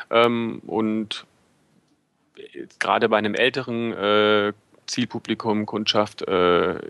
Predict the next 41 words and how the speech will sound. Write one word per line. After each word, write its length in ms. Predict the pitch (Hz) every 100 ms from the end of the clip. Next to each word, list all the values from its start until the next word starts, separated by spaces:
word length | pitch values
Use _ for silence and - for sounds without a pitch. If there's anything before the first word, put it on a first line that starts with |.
| -
ist 200 | - -
es 140 | - 110
wirklich 280 | 110 131
auch 160 | - 107
noch 180 | 107 -
okay. 440 | - - 139 196 - - - - - -
Aber 300 | 120 123 135
man 180 | 131 120
muss 200 | 131 -
sich 100 | -
darüber 380 | 113 113 110 101
im 100 | 101
Klaren 380 | 95 110 131
sein, 200 | 117 117
dass 180 | 113 -
man 200 | 104 104
nicht 400 | 123 156 - -
weiß, 460 | 110 110 110 - -
wie 180 | 107 107
effektiv 600 | 104 110 - 135 160 -
es 120 | 156
ist. 280 | 110 139 -
Und 140 | 113
das 140 | 82 -
ist 160 | -
der 140 | 95 82
eine 240 | 110 117
große 380 | - 107 123 110
Vorteil, 480 | - 107 - 104 101
den 180 | 101
ich 140 | 95 104
wirklich 280 | 110 107 -
beim 200 | 101 98
digitalen 540 | 104 113 - 104 104
Marketing 520 | 104 104 - 101 95
sehe 320 | 90 101 113
und 100 | 104
den 120 | 101 95
ich 200 | - -
immer 240 | 120 117
wieder, 300 | 113 110